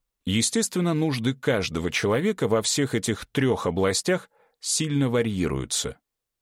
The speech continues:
Вот несколько других, практически бесспорных фактов. Большинство людей хотят чувствовать себя особенными. Большинство хотят чувствовать себя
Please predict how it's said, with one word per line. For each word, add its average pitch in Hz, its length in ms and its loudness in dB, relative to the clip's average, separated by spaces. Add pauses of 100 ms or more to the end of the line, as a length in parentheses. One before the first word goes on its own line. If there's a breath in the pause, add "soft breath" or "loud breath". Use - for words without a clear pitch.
(140)
Вот 143 340 0
несколько 151 580 0
других, 131 680 -2 (160)
практически 131 720 0
бесспорных 110 920 0
фактов. - 480 -6 (500)
Большинство 113 680 0
людей 120 480 -2 (180)
хотят 156 560 -2
чувствовать 139 600 -2
себя 135 420 0 (200)
особенными. 69 880 -2 (520)
Большинство 117 720 2
хотят 147 460 0
чувствовать 156 560 -2
себя 143 340 0